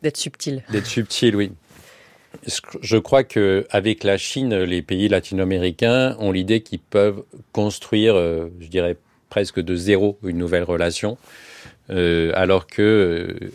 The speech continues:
Speaker 2: avec, euh, les États-Unis, il y a un passif qui est extrêmement lourd. Et donc, euh, notamment, euh, de relations commerciales, mais aussi de relations politiques, euh, d'intervention des États-Unis, euh, notamment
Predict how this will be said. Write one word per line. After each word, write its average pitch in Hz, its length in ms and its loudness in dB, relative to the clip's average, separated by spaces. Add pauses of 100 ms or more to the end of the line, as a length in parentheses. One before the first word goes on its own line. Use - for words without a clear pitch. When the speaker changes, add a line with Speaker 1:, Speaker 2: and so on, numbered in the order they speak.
Speaker 2:
avec, 92 400 -2
euh, 87 100 2
les 90 220 -2
États-Unis, 98 600 2
il 110 60 -2
y 92 80 2
a 87 100 2
un 87 100 0
passif 101 580 -4 (100)
qui - 160 -6
est 87 140 -6
extrêmement 98 560 0
lourd. 107 280 4 (520)
Et 90 120 -4
donc, 92 360 -4
euh, 85 240 0
notamment, 95 640 0
euh, 78 200 -4 (480)
de 92 160 -8
relations 90 400 0
commerciales, 117 500 2
mais 95 160 -2
aussi 87 240 -6
de 95 80 -2
relations 82 560 -4 (140)
politiques, 104 580 -2
euh, 85 140 -2
d'intervention 90 800 -2
des 87 180 -2
États-Unis, 92 760 -2
euh, 80 160 -2
notamment 87 640 -2